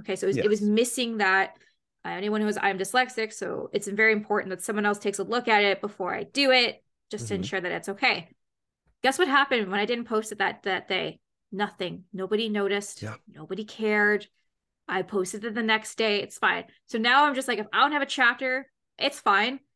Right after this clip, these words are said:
Speaker 1: You'll get it when I get it. And nobody has ever said boo to me.
Speaker 2: Yeah.
Speaker 1: Because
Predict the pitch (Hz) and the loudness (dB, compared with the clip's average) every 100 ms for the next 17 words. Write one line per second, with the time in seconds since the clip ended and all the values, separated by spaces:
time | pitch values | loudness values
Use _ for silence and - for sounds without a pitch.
0 | _ 233 233 254 254 247 240 226 247 233 | _ -4 0 2 2 2 -2 -2 -4 -4
1 | - 196 196 208 226 285 277 262 214 226 | -6 -8 -4 0 2 2 2 0 -2 -4
2 | 226 233 226 214 170 - 208 226 220 196 | -2 -4 -4 -6 -6 0 0 0 -4 -10
3 | 180 135 135 - _ _ _ _ 120 - | -10 -12 -16 -20 _ _ _ _ -18 -18
4 | _ _ _ - 240 247 220 208 | _ _ _ -4 -2 2 0 0